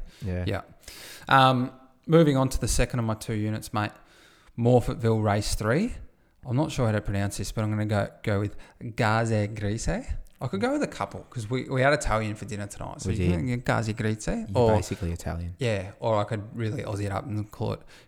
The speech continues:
Speaker 2: Gazzy Greasy.
Speaker 1: All right.
Speaker 2: So we'll see how we go, whatever that is. But
Speaker 1: Should we give the listeners a number just in case they can't decipher your <laughs>
Speaker 2: What is the number?
Speaker 1: I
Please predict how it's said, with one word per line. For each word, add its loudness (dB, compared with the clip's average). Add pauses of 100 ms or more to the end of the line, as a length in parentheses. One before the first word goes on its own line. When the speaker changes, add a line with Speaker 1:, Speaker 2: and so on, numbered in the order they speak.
(200)
Speaker 2:
Gazzy 0
Greasy. -4 (380)
Speaker 1:
All 0
right. -2
Speaker 2:
So 0
we'll -2
see 2
how 2
we -4
go, -2
whatever -2
that -4
is. -4
But 0
Speaker 1:
Should 0
we 2
give 6
the 6
listeners 2
a 2
number 2
just -2
in 2
case 2
they 2
can't 4
decipher 2
your 8
<laughs> 8
Speaker 2:
What 10
is 4
the 0
number? 2 (140)
Speaker 1:
I 4